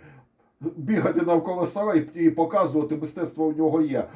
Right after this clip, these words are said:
По черзі показувати себе, зображувати, зображувати Трампа, зображувати Путіна і, значить, з поваги до ситуації не зображувати Ердогана.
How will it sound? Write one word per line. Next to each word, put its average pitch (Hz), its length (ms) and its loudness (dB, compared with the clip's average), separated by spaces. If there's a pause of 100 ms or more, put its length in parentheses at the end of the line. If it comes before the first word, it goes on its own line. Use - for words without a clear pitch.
(140)
По 160 120 0
черзі 156 380 2
показувати 139 680 0
себе, 156 380 0
зображувати, 208 800 -2
зображувати 131 800 0
Трампа, 180 680 0 (240)
зображувати 147 1120 2 (320)
Путіна 196 500 -2
і, 190 160 -4
значить, 165 440 0
з - 40 -16
поваги 165 500 2
до 151 140 -2
ситуації 151 540 -4
не 156 120 0
зображувати 135 880 -4 (200)
Ердогана. 127 880 0